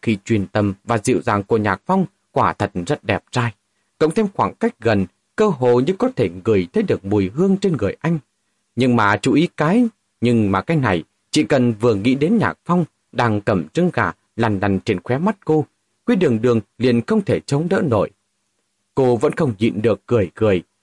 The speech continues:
đến mức toàn thân run lên. Sau đó run quá mạnh mẽ, quả trứng trong tay Nhạc Phong suýt nữa lăn xuống. Nhạc Phong tức đến hỏng cả người. "Không được cười,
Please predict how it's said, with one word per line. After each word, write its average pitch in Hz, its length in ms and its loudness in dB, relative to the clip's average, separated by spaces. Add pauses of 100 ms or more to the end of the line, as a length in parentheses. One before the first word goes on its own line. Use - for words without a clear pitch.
đến 139 180 0
mức 254 160 0
toàn 127 240 -2
thân 202 240 0
run 175 240 0
lên. 175 120 0 (520)
Sau 117 180 -2
đó 101 220 -2
run 101 220 0
quá 151 240 -4
mạnh 135 300 -2
mẽ, 139 260 -2 (400)
quả 131 120 2
trứng 190 220 0
trong 202 200 -2
tay 196 140 0
Nhạc 110 300 -2
Phong 127 240 -2 (120)
suýt - 220 -4
nữa 120 180 2
lăn 87 220 -6
xuống. 120 260 -6 (840)
Nhạc 139 200 0
Phong 147 240 0
tức 170 180 -4
đến 185 280 0
hỏng 92 320 -2
cả 104 140 -2
người. 95 320 0 (500)
"Không 123 240 0
được 113 240 -2
cười, 117 260 0